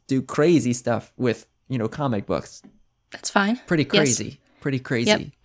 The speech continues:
Speaker 1: So
Speaker 2: But that still doesn't answer how they're gonna improve to make Toothless actually feasible to communicate facial expression and body language. 'Cause
Speaker 1: I think
Speaker 2: ultimately
Speaker 1: he's very feasible.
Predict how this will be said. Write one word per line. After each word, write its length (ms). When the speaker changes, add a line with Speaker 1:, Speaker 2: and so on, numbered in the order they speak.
Speaker 1:
So 160
Speaker 2:
But 120
that 180
still 220
doesn't 260
answer 680
how 200
they're 140
gonna 360
improve 600
to 120
make 200
Toothless 420
actually 320
feasible 560
to 140
communicate 720
facial 320
expression 580
and 140
body 220
language. 460
'Cause 140
Speaker 1:
I 40
think 60
Speaker 2:
ultimately 380
Speaker 1:
he's 100
very 320
feasible. 600